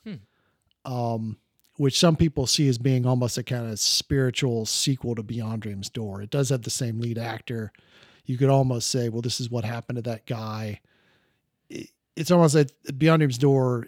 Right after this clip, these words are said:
Speaker 2: is not supposed to end this way, but if you say, "Well, the guy was just crazy and now he's been in an asylum and it's thirty years later," which sounds like Norman Bates or Michael Myers.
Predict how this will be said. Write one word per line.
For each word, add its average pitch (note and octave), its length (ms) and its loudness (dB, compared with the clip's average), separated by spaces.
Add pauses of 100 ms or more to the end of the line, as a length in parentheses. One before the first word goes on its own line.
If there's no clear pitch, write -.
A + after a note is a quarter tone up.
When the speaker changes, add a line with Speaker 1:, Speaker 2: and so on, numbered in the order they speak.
Speaker 2:
is C3 100 -10
not C3+ 240 -2
supposed C#3+ 320 -4
to - 80 -14
end C3 180 -2
this A#2 200 -6
way, A2+ 120 -6
but A2+ 140 -8
if A#2+ 100 -8
you C3+ 80 -2
say, C#3 240 0
"Well, B2 140 -2
the C3 80 -4
guy C#3 160 2
was B2+ 140 2
just A#2+ 180 -4
crazy B2 400 -2
and A#2 100 -6
now B2 140 -4
he's A#2 160 -4
been A#2+ 140 -6
in A2+ 60 -6
an A2 40 -6
asylum A#2+ 600 -2
and A2 80 -6
it's - 180 -10
thirty A#2 260 -6
years G#2+ 260 -6
later," A#2 360 -6
which G2+ 160 -12
sounds G#2 240 -10
like G2 100 -16
Norman G2 300 -12
Bates F#2+ 340 -10
or F#2+ 100 -14 (680)
Michael A2 360 -12
Myers. G#2+ 340 -12